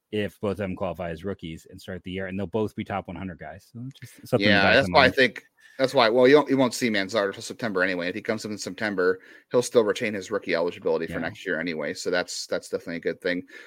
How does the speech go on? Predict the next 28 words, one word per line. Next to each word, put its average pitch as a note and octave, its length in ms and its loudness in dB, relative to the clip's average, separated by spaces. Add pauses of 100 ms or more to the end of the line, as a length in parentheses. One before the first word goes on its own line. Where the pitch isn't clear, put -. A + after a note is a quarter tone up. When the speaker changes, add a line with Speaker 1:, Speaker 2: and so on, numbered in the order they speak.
(120)
Speaker 2:
But E3+ 80 4
yeah, E3 120 6
Williams, C3 500 4
Bibee, B2+ 460 2
Naylor, A#2 600 4
all A2+ 160 2
those G#2 160 2
guys F#2+ 500 0 (260)
don't G#2 260 -6
have F#2+ 100 -2
a - 20 -2
chance F#2 300 -8
to F#2 80 -8
win F2+ 100 -4
it C#2+ 80 -8
next - 260 -10
year. E2+ 100 -4
And F2+ 60 -4
I G2 40 -8
think G#2 100 -12
that's, - 200 -10 (340)
I C3 100 6
think F3 160 2
a E3 60 8
lot D#3 240 12
of C#3+ 80 4
that C#3+ 260 6
is, C3+ 160 0